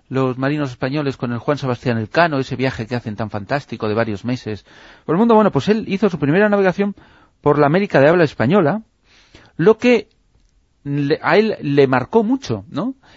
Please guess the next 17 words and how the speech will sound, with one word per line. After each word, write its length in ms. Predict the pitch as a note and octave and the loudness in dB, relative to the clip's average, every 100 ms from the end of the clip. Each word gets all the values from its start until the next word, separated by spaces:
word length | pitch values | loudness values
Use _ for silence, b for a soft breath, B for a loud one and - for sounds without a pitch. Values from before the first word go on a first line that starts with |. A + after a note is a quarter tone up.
| b | b
Y 240 | - A3+ A#3 | -4 -2 2
le 140 | F#3 | 2
llevó 440 | C#3 D3+ A3 C#4 - | 4 2 2 0 0
a 80 | D3+ | -2
empe-, 320 | D3 D3 - | 0 -4 -2
a 80 | E3+ | -2
empezar 380 | D#3+ D3+ G#3 A3+ | 0 -2 0 0
a 40 | |
aprender 340 | G3 C#3 C3+ B2 | 0 0 0 -2
español. 480 | - F#2+ D#2+ D2+ - _ _ _ _ _ | -6 -12 -12 -16 -20 _ _ _ _ _
¿Eh? 140 | - G3+ | -6 -6
Es 60 | |
decir, 240 | C4+ C3 C#3 | -4 -4 -2
le 80 | B2 | -2
gustó 280 | A#2 G3+ | -2 -4
tanto 280 | F#3+ G3+ F#3+ | 0 0 0
aquello 360 | F#3 G#3 G#3+ | 0 0 0